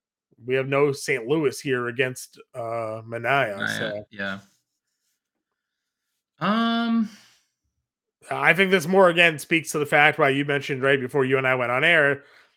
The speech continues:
Speaker 1: Uh, largely, you and I love playing single entries, but the way some of these matchups are with M L B D F S this year, uh, playing a three max, throwing a couple of entries in, in these tournaments here and getting you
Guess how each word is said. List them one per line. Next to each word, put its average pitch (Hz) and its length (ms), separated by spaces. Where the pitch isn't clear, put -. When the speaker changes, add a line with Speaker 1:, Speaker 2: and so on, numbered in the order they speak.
Speaker 1:
Uh, 123 380
largely, 185 480
you 196 100
and 196 100
I 196 60
love 175 240
playing 165 220
single 170 280
entries, 196 380
but 143 300
the 165 80
way 156 460
some 156 180
of - 20
these 143 140
matchups 151 420
are 165 160
with 147 100
M 147 140
L 151 80
B 143 140
D 143 160
F 139 140
S 151 160
this 165 200
year, 175 300
uh, 123 200
playing 165 260
a 165 80
three 175 240
max, 170 460
throwing 160 260
a 165 40
couple 165 240
of 165 80
entries 165 460
in, 160 120
in 151 200
these 156 220
tournaments 160 420
here 160 220
and 151 100
getting 143 240
you 156 340